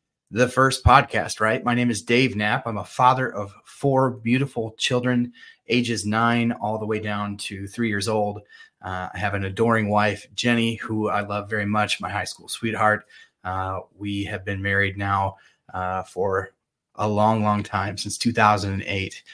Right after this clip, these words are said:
So I am excited, um, to share a little bit about my journey as we, we move along through this podcast. But most of that gets shared on my YouTube channel. I started making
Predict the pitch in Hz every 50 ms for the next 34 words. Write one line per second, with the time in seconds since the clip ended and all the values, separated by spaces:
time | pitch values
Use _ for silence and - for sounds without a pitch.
0 | - _ _ _ - - - 107 110 - - 120 131 143 135 127 120 - - -
1 | 117 117 113 117 113 110 113 - - 101 104 101 98 98 98 98 95 92 - _
2 | _ _ _ _ _ - - _ - - 117 107 - - - 123 120 120 123 -
3 | 95 110 113 117 117 117 110 117 110 107 101 107 101 101 104 - - 104 107 110
4 | 117 110 104 107 113 113 113 117 117 113 113 107 - - 107 107 101 - 107 107
5 | 104 104 104 - - 92 104 101 101 110 117 110 107 101 104 107 107 110 110 -
6 | - 104 107 107 - - - - 107 107 104 - - 110 107 104 104 - - -
7 | - _ _ _ _ _ _ _ _ _ - 117 107 98 - - _ _ _ _
8 | _ _ _ 87 101 120 147 180 185 - - 156 113 117 107 107 - - 110 107
9 | - - - 110 110 107 104 104 101 101 101 98 101 104 101 - 98 95 92 -
10 | - 98 95 98 98 104 - - 131 131 123 113 107 110 110 107 - 107 104 101
11 | 101 101